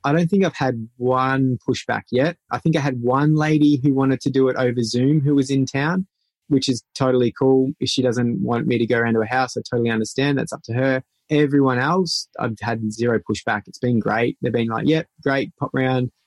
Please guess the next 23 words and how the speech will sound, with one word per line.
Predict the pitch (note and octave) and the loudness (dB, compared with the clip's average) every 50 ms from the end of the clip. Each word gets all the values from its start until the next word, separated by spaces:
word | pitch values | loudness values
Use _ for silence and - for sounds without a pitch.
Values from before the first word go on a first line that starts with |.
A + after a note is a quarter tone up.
| _ _ _ _ - - | _ _ _ _ -8 -4
Um, | A#2 A2+ A#2 A#2 A#2 A#2 A#2 B2 - | -2 -2 0 0 0 0 0 0 -2
it's | - | -2
just | - E3+ - - | -2 -2 0 0
nice | A#2 A2+ A#2+ C3 C3 - | 0 0 0 0 -2 -4
to | - - | -6 -6
sort | - B2+ | -4 -2
of | A#2 | 0
meet | A#2 A#2+ B2 C3 - | 0 2 0 0 0
people. | - C3 C3 B2+ C3 B2+ B2+ B2 | 0 0 0 2 2 0 0 0
Sometimes | C3 - - - C3 B2 - C3+ B2+ A#2+ A2+ | -4 -8 -8 -6 -4 -4 -2 -2 -2 -2 -2
the | G#2+ | -2
dad's | F#2+ A2+ A2+ A#2 A#2 G#2+ A#2 | -2 -2 -2 -2 -4 -4 -2
there | A#2 A#2 A#2 A#2 | 0 0 2 2
as | A2 G#2+ | 0 0
well, | A#2 A#2+ A#2+ A#2+ A#2 A2+ | 0 0 0 0 0 0
have | A2+ A#2 A2+ | -2 -2 -4
a | G#2 | -4
chat | - - A#2+ - - | -4 -4 -6 -6 -6
to | - | -6
them, | A2 A#2 A#2 A#2 A2+ | -4 -2 0 0 0
show | A2 - B2+ B2 | 0 0 0 0
them | A#2 A2+ A2 | 0 2 0
artwork. | A#2 A2+ A2+ A#2 A2 - A#2+ A#2 A#2 A2+ A2+ | 0 0 -2 0 0 0 0 0 0 -2 -2